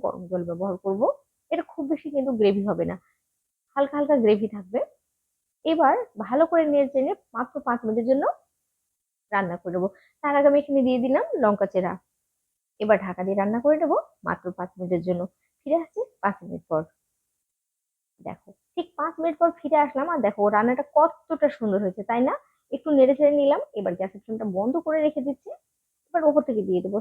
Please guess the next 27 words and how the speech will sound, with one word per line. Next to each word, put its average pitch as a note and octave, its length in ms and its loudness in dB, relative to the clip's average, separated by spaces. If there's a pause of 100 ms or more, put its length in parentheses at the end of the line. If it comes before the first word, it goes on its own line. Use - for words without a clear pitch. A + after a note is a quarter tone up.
সামান্য F3 280 -18 (140)
গরম F#3 240 -2
মশলা D4+ 280 -2
গুঁড়ো, E4 140 0 (100)
খুব F3 200 -14
বেশি F#3+ 200 -8
দেওয়ার F#3 260 -6
দরকার G3+ 300 -2
নেই, G#4 100 -4 (120)
তাহলে G#3 200 -8 (280)
কড়া C4+ 240 0
হয়ে D4 160 2
যাবে। C#4+ 140 4 (520)
আর - 120 -8
দিচ্ছি A3+ 260 -6
সামান্য G4 220 -6 (120)
ধনেপাতা। F3+ 400 -4 (640)
ব্যাস, D4+ 240 2 (680)
রেডি C#4 300 2
হয়ে E4 160 6
গেল A3+ 120 4 (280)
আমাদের G3 260 -2 (640)
চিংড়ির E4+ 340 -2
দো A3 180 2
পেঁয়াজা। - 280 -2 (220)
এতটা F4+ 400 -6 (140)
সুন্দর E4 360 0